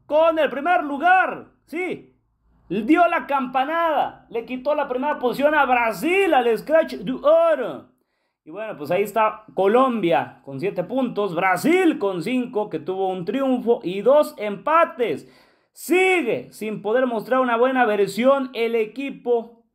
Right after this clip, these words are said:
de Dorival, el equipo de Vini, de Rodrigo, de Hendrick, de Paquetá.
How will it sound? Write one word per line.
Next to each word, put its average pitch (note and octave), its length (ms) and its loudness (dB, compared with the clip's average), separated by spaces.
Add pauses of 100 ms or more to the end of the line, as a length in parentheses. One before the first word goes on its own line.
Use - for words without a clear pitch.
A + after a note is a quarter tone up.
(240)
de D#3+ 220 -4
Dorival, G#3 580 2
el G#3 100 -4
equipo G#3+ 840 -4 (100)
de G#3+ 260 2
Vini, D4 840 0 (240)
de B3+ 220 2
Rodrigo, C4+ 760 0
de B3 120 -2
Hendrick, D#4+ 720 0
de A#3+ 160 -4
Paquetá. C#4 1120 0